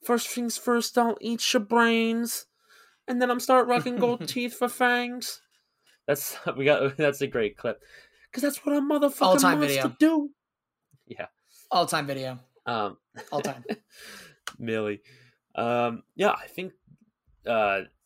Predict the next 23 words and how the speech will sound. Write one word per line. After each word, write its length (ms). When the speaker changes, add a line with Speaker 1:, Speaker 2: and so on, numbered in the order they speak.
Speaker 1:
yeah, 120
wrapping 280
up 80
Star 220
Wars. 240
What 180
are 60
we 80
watching? 600
We're 140
always 180
gonna 140
end 180
our 80
episodes 420
with 180
what 340
we're 160
just 200
watching, 420
what's 180
going 260
on 300